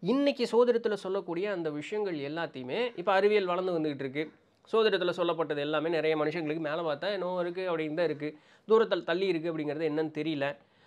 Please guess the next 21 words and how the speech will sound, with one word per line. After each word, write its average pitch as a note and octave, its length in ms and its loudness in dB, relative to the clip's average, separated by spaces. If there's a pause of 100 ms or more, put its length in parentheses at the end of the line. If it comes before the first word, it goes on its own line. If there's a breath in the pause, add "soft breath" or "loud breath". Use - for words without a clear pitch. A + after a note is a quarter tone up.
(140 soft breath)
அஹ், G3 220 6
ஒரு G3 160 6
சில F3+ 200 4
விஷயங்களை F#3 600 2
ஞானியர்கள்னால F3+ 680 2
உணர F3 320 0
முடிஞ்சுது, D#3+ 300 -2
இதர D#3+ 260 -2
மனிதர்கள்னால D#3+ 560 -2
உணர E3 320 -2
முடியல. D3+ 460 -2
ஞானியர்கள் D#3 480 -4
சொன்னதை D3+ 440 -4
கேட்டாங்க. C3+ 600 -4
இன்னைக்கு E3 300 -2
காலம் F3+ 420 0
மாறுது, E3 440 -2
நிறைய E3+ 400 0
அறிவியல் D#3+ 380 -4
கருவிகள் E3 460 -2
அப்படிங்கிறது D3 580 -4